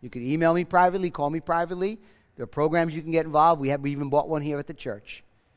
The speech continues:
But if you think for a moment that getting married is gonna cure you, it's not. That's a myth. It's a myth. Okay? I-, it's absolutely a myth.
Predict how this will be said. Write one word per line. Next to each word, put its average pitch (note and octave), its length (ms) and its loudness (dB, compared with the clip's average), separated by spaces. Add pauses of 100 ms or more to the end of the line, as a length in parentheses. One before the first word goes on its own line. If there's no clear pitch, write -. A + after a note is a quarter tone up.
(460)
But - 80 -6
if A#2+ 100 -8
you C4+ 220 6
think A#3+ 440 2
for F#3 180 -4
a F3+ 60 0
moment F3+ 480 2 (760)
that E3+ 200 4
getting A3 320 6
married G3+ 340 8
is D3 60 -4
gonna D#3 220 -2
cure G#3 420 0
you, A#3 420 -4 (640)
it's - 260 0
not. D3 420 4 (360)
That's C3+ 260 -2
a D3+ 40 -2
myth. B2+ 460 -8 (1000)
It's - 200 -4
a F3 40 0
myth. B2+ 380 -8 (1400)
Okay? D3+ 340 2 (320)
I-, - 160 -8
it's - 160 -4
absolutely C3+ 560 -2
a A#2+ 40 -4
myth. G#2+ 360 -12